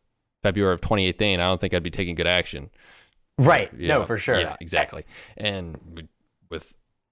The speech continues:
Speaker 1: people who are in my niche's content, like Matt D'Avella, big fanboy of his, I took a lot of action because of him, and my life's
Speaker 2: Yeah.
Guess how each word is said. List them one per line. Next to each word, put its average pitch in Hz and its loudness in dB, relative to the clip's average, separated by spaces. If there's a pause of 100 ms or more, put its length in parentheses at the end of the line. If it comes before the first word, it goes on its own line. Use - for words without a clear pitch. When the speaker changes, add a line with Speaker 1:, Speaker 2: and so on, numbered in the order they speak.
(340)
Speaker 1:
people 87 -4
who 95 -4
are 87 0
in 87 -4
my 82 -2
niche's 123 -4
content, 113 -4
like 85 -8
Matt 85 -6
D'Avella, 120 2 (200)
big - -8
fanboy 120 4
of 110 0
his, 113 0 (300)
I 120 -8
took 120 -6
a 80 -6
lot 98 0
of 139 2
action 104 0
because 95 -2
of 95 0
him, 135 0 (420)
and - -10
my 92 -2
life's 139 -2
Speaker 2:
Yeah. 160 4